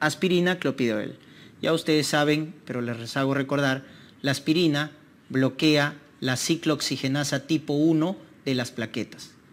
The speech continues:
con lo cual bloquea la formación de trombo sano A dos. Con lo cual tienes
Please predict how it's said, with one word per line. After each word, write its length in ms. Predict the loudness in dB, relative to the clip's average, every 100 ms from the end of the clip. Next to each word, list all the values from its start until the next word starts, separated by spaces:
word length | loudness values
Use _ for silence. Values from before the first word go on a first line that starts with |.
| -20 -20 -20 -12
con 160 | -4 -2
lo 120 | -2
cual 220 | 0 2
bloquea 680 | 4 2 2 4 4 4 0 -4 -20 -8
la 120 | -6
formación 600 | -4 -4 -4 -4 -2 -2
de 120 | -2 -2
trombo 600 | 0 0 2 0 -2 -8 -20 _ _ _ -20 -20 -8
sano 480 | -2 0 2 -2 -6 -8
A 140 | -6
dos. 480 | -6 -8 -12 -16 -18 -20 -20 -20 _ -20 _ _ -20 -20 -20 -20 -12
Con 160 | -2 0
lo 140 | 0
cual 320 | 2 2 2 -2 -12 -20 -20 _ _ _ -20 -4
tienes 540 | 0 2 2 -2 -6